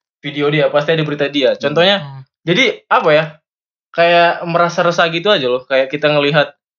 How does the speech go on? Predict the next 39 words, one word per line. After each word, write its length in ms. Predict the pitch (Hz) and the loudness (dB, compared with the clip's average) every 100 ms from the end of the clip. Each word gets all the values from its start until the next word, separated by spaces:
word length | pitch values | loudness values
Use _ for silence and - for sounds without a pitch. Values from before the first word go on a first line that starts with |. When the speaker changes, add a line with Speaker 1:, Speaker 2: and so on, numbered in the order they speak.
| _ _ _ _ - | _ _ _ _ -4
Speaker 1:
ngelihat 240 | 147 151 | 0 2
H 120 | 151 156 170 | 2 2 2
P 80 | 175 | 0
nih, 180 | 147 - _ | 0 -8 _
baru 180 | 117 127 | -6 -4
bangun 300 | 131 131 135 | 0 0 0
tidur 260 | 147 147 151 | -2 -2 2
lah 80 | 131 | 2
ya 20 | |
kan, 160 | 127 143 - _ | 2 -2 -6 _
langsung 140 | - 117 | -12 -8
lihat 80 | 107 | -4
H 80 | 113 - | -4 -4
P, 160 | 120 110 | -8 -4
biasa 400 | 113 127 117 117 | -4 -2 -2 -2
anak 80 | 117 | -6
milenial 400 | 120 123 127 120 | -8 -6 -4 -4
kan. 160 | 117 117 _ _ _ _ - | -4 -8 _ _ _ _ 0
Dan 240 | 170 185 - _ _ _ _ _ _ | 0 0 -12 _ _ _ _ _ _
langsung 320 | - 180 208 233 | -2 -2 0 0
muncul 320 | 269 247 208 | 2 2 2
gitu. 320 | 160 131 - | 0 0 -2
Kan 160 | 190 220 | -2 0
ada 160 | 214 | 0
misalnya, 240 | 180 180 175 | -2 -2 0
kalau 160 | 175 | -2
misalnya 320 | 170 175 170 | -2 -6 -4
kalian 80 | 165 | -2
tahu 160 | 170 170 165 | 0 0 0
Line 160 | 160 | -2
Today 260 | 185 170 131 | -4 -4 -4
gitu 80 | 117 | -4
kan. 140 | 120 120 - | -10 -12 -10
Speaker 2:
Iya. 220 | 147 139 151 _ _ _ - | -10 -10 -14 _ _ _ -10
Speaker 1:
Breaking 480 | 165 247 208 240 226 | -2 -2 0 0 2
news 240 | 180 156 - - | 0 -2 -8 -2
ya 160 | 156 131 | 0 2
kan, 320 | 135 147 175 - _ | 2 2 -2 -12 _
H 80 | - | -4